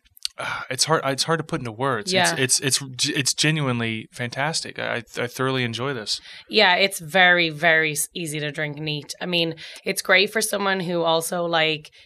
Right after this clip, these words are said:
Speaker 2: you know, isn't very well versed in whiskey, and maybe it's their, f-, you know, this would be the perfect first try of whiskey, in my opinion, because it's so soft, it's so mellow, it's so friendly. Um, I think that it, anybody who's never had whiskey before, that's the perfect one.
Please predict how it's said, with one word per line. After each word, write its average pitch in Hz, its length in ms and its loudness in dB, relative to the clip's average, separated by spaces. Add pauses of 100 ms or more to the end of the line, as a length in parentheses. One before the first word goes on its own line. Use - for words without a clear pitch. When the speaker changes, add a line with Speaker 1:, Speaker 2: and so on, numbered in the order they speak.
Speaker 2:
you 175 100 -4
know, 160 300 -2
isn't 190 320 -4
very 202 240 6
well 202 200 6
versed 214 300 -2
in 214 120 -6
whiskey, 226 420 -2
and 185 140 2
maybe 165 200 0
it's 165 140 -4
their, 175 120 -4
f-, 165 160 -10
you 170 120 -6
know, 165 240 2
this 214 260 0
would 262 100 -4
be 233 100 -2
the 202 80 -2
perfect 190 500 2
first 160 320 -2
try 156 220 2
of 151 120 -8
whiskey, 156 320 -8
in 151 80 -6
my 143 140 -4
opinion, 156 380 -12 (360)
because 190 300 -2
it's 180 140 -6
so 185 180 -2
soft, 170 600 -2
it's - 160 -6
so 170 200 0
mellow, 156 400 0
it's 185 160 -10
so 165 140 -4
friendly. 160 560 -6 (420)
Um, 160 440 2
I 175 120 2
think 165 320 -4
that 151 320 4 (100)
it, 185 220 -8
anybody 185 340 0
who's 165 300 -6
never 160 200 0
had 160 140 -2
whiskey 160 220 -10
before, 151 320 -10
that's 143 200 -10
the 175 80 -14
perfect - 360 -18
one. 151 240 -10